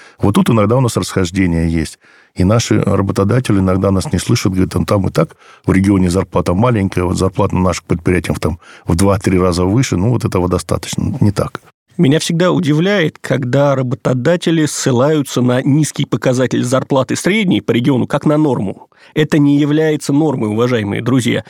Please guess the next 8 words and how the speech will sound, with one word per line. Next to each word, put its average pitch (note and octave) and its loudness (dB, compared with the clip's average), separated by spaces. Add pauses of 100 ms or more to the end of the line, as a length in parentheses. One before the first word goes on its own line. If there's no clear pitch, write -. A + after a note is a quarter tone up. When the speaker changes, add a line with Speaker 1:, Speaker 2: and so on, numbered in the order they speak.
(100)
Speaker 2:
Это C3+ 0
является A3 0
большой C#3 0
бедой B2+ -2 (340)
Российской C#3 0
Федерации, F#3 0
недооцененность D3 0
труда C3 0